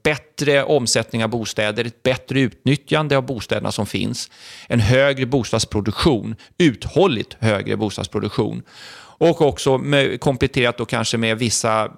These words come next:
eh, selektiva stödåtgärder för att, eh, hjälpa vissa grupper, till exempel unga eller folk som skiljer sig.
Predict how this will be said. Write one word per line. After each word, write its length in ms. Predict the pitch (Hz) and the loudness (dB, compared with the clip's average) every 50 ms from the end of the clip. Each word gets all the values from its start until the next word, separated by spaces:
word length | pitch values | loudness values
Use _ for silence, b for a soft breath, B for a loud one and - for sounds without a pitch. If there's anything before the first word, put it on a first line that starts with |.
| - - - | -14 -10 -8
eh, 100 | - - | -6 -2
selektiva 640 | 107 - - 117 107 110 110 - - 113 101 107 104 | -2 0 0 0 0 0 -4 -4 -4 -4 -2 -2 -2
stödåtgärder 720 | - - - 107 104 95 104 98 - - 104 98 95 98 98 | -2 0 0 0 0 0 -2 -4 -4 -2 -2 -2 -2 -2 -2
för 120 | - 104 | -2 -4
att, 220 | 98 - - - | -4 -4 -6 -4
eh, 140 | 95 92 90 | -4 -2 -2
hjälpa 380 | 87 92 107 107 95 - - 95 | -2 -2 -2 -2 -2 -2 -6 -4
vissa 300 | 98 101 - - - 98 | -4 -2 -2 0 -2 0
grupper, 500 | 98 101 107 101 - _ - 139 104 95 | 0 0 0 0 -2 _ 0 0 0 0
till 180 | - - 147 | -2 -2 -4
exempel 320 | 135 - - 110 - - 104 | -2 -2 -2 -4 -4 -2 0
unga 380 | - 117 117 107 101 101 101 | 2 2 2 2 0 -2 -2
eller 120 | 101 101 104 | -2 -2 -4
folk 220 | - - 98 - | -2 -4 -4 -4
som 80 | - 101 | -6 -6
skiljer 340 | - - 151 175 170 143 120 | -2 0 0 2 2 2 0
sig. 300 | - - 95 90 92 | 0 0 -2 -2 -2